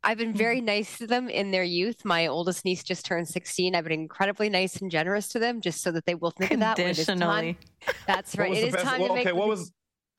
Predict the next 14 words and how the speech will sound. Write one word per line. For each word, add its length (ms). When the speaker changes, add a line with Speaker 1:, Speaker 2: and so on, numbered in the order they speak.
Speaker 3:
what 120
was 120
the 60
best 260
Christmas 400
gift 300
you 100
gave 260
them? 180
Like, 160
I 80
wanna 220
hear 240
this. 220